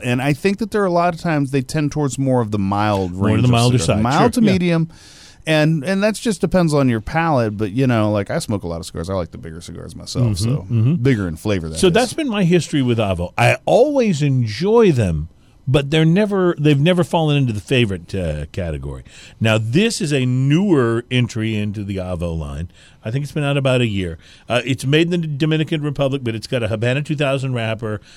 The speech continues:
Speaker 2: uh, a San Andreas Negro binder, and filler from Nicaragua and the D R. And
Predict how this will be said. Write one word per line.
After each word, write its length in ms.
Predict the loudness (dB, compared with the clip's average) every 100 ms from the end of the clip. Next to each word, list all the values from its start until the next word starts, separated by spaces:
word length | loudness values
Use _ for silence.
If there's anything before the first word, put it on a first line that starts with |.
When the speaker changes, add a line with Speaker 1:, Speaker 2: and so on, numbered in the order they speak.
| -20 -6
Speaker 2:
uh, 220 | -2 -2
a 160 | -2 -4
San 300 | -2 -2 0
Andreas 380 | 0 0 0 0
Negro 380 | 0 0 0 0
binder, 480 | -2 0 0 -2 -4 -12 -10
and 160 | -8 -4
filler 300 | -2 0 0
from 180 | -2 -4
Nicaragua 580 | -2 -2 0 0 0
and 200 | 0 -2
the 60 | -2
D 200 | -2 0
R. 320 | 0 -2 -6 -14 -20 _ -2
And 680 | 2 2 2 2 0 0